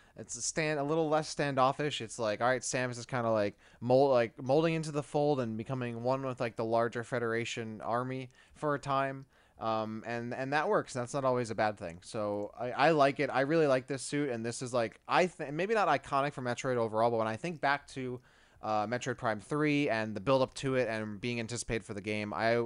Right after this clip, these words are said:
remember looking at this suit, always thinking it was really cool, um, and, and liking it a lot.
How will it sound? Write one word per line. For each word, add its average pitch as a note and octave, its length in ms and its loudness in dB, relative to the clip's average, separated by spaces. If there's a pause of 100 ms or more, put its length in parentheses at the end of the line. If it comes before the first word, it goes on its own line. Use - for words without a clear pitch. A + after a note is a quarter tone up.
(100)
remember B2+ 520 -4 (120)
looking B2 300 -8
at A#2 100 -2
this - 160 -10
suit, A#2+ 240 -2
always G#2 240 0
thinking A2 260 -8
it - 20 -6
was G2 180 -8
really G2+ 240 -4
cool, F#2+ 400 -6 (340)
um, F#2 520 -8 (200)
and, G2 240 -6
and G#2 80 -8
liking G2 280 -6
it F#2 80 -6
a F#2 40 -4
lot. F2+ 300 -4